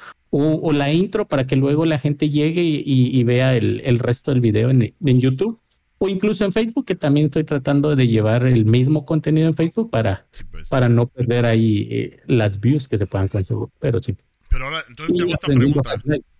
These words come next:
Speaker 2: ¿En
Speaker 1: Sí,
Speaker 2: la,
Speaker 1: sí, sí.
Speaker 2: en la cual?
Speaker 1: Perdón, y también ahí aprendiendo Hack Life, porque lo que decías
Speaker 2: Ah,
Speaker 1: de
Speaker 2: Hack
Speaker 1: lo,
Speaker 2: Life.
Speaker 1: de lo que me,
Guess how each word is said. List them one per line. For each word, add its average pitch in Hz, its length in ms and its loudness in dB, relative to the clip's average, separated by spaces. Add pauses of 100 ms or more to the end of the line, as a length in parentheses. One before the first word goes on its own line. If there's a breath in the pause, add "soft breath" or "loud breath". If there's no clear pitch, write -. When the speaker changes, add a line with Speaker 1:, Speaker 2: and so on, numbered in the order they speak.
(300)
Speaker 2:
¿En 127 100 -12
Speaker 1:
Sí, 135 60 2
Speaker 2:
la, 131 60 2
Speaker 1:
sí, 127 120 2
sí. 127 260 0
Speaker 2:
en 123 100 -14
la 113 100 -10
cual? 180 140 -6 (1040)
Speaker 1:
Perdón, 175 300 0
y 170 140 0
también 139 340 2
ahí 156 140 0
aprendiendo 147 480 0
Hack 117 240 -2
Life, 175 260 -2
porque 135 240 -2
lo 131 100 0
que 139 100 -2
decías 185 400 0
Speaker 2:
Ah, 214 40 -8
Speaker 1:
de 190 120 0
Speaker 2:
Hack 165 80 2
Speaker 1:
lo, 151 120 0
Speaker 2:
Life. 127 240 2
Speaker 1:
de 120 240 4
lo 120 100 0
que 127 140 -2
me, 127 140 4